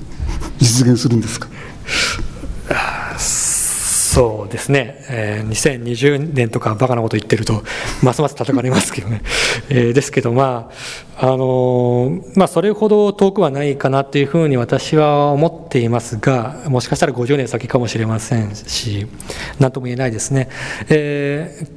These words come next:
Speaker 2: まあ、共和党でルビオ出てきたら、まあ、ちょっと近いかなと思ったんですけど、民主党の方でもですね、えー、私が注目しているのは副大統領候補誰を選ぶかということですね。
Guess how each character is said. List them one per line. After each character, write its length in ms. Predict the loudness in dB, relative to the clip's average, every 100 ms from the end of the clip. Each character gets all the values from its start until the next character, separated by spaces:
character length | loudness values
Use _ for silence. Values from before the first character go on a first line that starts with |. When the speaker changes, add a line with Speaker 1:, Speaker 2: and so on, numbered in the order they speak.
| -2
Speaker 2:
ま 100 | 0
あ、 20 |
共 160 | 4 2
和 80 | 4
党 180 | 2 4
で 60 |
ル 120 | 4 6
ビ 60 |
オ 40 | 4
出 100 | 4
て 60 |
き 60 | 4
た 80 | 2
ら、 60 |
ま 80 | 2
あ、 20 |
ち 80 | 2
ょ 20 |
っ 0 |
と 100 | 0
近 200 | 2 0 0
い 40 |
か 100 | 0
な 100 | -2
と 80 | 0
思 120 | -2
っ 20 |
た 160 | -2 -4
ん 40 |
で 60 | -4
す 100 | -4
け 80 | -2
ど、 260 | -2 -4 -10 -14 4
民 140 | 4 4
主 60 |
党 100 | 2
の 80 | 4
方 240 | 6 6
で 80 | 4
も 120 | 2
で 80 | -2
す 120 | 0
ね、 340 | 0 0 -2 -12 -16 -16 -18 -10 0
え 280 | 2 4 4
ー、 20 |
私 260 | 4 4 2
が 80 |
注 160 | 4 4
目 160 | 2 2
し 60 |
て 80 | 2
い 20 |
る 80 | 4
の 80 | 4
は 60 |
副 180 | 2 2
大 140 | 2 2
統 120 | 4
領 100 | 6
候 120 | 6
補 120 | 6
誰 200 | 4 2
を 80 | 2
選 160 | 2 0
ぶ 80 |
か 320 | 0 -2 -2 -2
と 80 | -4
い 40 |
う 20 |
こ 100 | -2
と 120 | -2
で 80 | -2
す 100 | -2
ね。 180 | -2